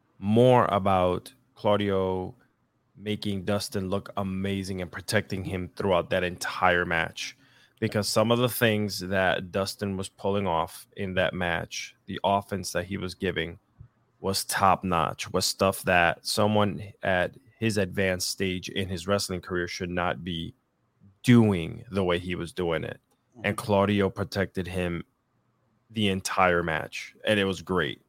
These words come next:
Speaker 1: And
Speaker 2: Mm-hmm.
Speaker 1: that's what my two cents are about this one. Um, obviously, the right person went over. You're not gonna, <laughs> you're not just gonna hand over the R O H belt to anyone, uh, at least not until, um, their next big pay-per-view.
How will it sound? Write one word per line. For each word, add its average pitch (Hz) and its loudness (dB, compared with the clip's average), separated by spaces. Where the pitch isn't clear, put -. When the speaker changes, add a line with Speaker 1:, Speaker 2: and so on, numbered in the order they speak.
Speaker 1:
And 87 -4
Speaker 2:
Mm-hmm. 82 -14
Speaker 1:
that's 95 2
what 90 0
my 92 0
two 92 -6
cents 85 -4
are 80 2
about 76 -4
this - -6
one. 78 -8
Um, 92 6
obviously, 110 6
the 98 0
right 95 4
person 98 0
went 92 4
over. 110 2
You're 92 0
not 92 2
gonna, 101 2
<laughs> - -8
you're 175 12
not 151 8
just 135 4
gonna 113 4
hand 110 4
over 113 2
the 104 0
R 101 2
O 101 -2
H 101 -6
belt 92 -2
to - -4
anyone, 95 -2
uh, 92 2
at 101 2
least 110 0
not 104 2
until, 92 -2
um, 87 -6
their 98 -4
next 98 -4
big 95 -6
pay-per-view. 92 -4